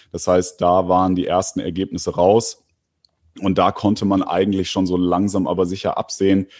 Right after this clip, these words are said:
dass das entweder in eine rote Richtung, also Richtung Trump gehen wird,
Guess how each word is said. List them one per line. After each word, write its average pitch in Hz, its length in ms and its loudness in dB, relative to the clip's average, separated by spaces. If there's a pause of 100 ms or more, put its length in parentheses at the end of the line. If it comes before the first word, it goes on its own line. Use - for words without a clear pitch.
(200)
dass 95 200 -2
das - 460 -2 (420)
entweder 120 960 2 (120)
in 101 240 0
eine 95 240 0
rote 107 560 -2
Richtung, 123 420 -2
also 92 200 -4
Richtung 90 300 -6
Trump 110 300 -2
gehen 113 320 2
wird, 113 360 2